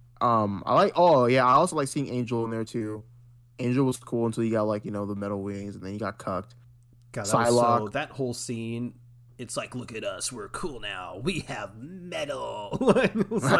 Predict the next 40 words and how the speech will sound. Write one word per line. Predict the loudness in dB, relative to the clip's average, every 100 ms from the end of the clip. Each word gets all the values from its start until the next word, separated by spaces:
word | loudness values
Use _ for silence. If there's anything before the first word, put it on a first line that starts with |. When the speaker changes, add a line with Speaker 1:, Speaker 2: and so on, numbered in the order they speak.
| 6
Speaker 2:
like, | 6
Speaker 1:
know. | 6
Speaker 2:
"Jeez." | 6 4 4 0 -6 -16 -20 -20 -20 -20 -20 -20 -20 -20 -20 -20 -20 -12 -2
Speaker 1:
I | 2
know. | 6 6 6 6 0 -8 -20 -12 0
Um, | 4 4 2
I | 0
also | 2 2
like | 4 4 2
seeing, | 0 2 4 4
uh, | 4 4 2 -2
Nightcrawler | -2 -2 0 0 0 2 -2 -4 -6 -12 _ -10
in | -4
that | -2
movie, | 0 0 -2
too. | -2 0 0 -2 -6 -16 -20 -20 -20 -8
Nightcrawler | -6 2 4 4
was | 2
cool, | 2 2 4
and | 4
he |
Speaker 2:
Yeah, | 4
Speaker 1:
was, | 2 2
Speaker 2:
Nightcrawler | 2 2
Speaker 1:
uh, |
Speaker 2:
was | -2 -6
really | -8 -8
nice | -10 -10 -10
in | -12
this. | -12 -16 -20 -20 -18 0
Speaker 1:
and | 4
he's | 6 8
really | 6
coming | 4 2 4 4
in | 4
clutch | 4 2 2 -10 -14 -20 _ -12 -6
at | 0
the | 2
very | 4 2
end. | 0 -2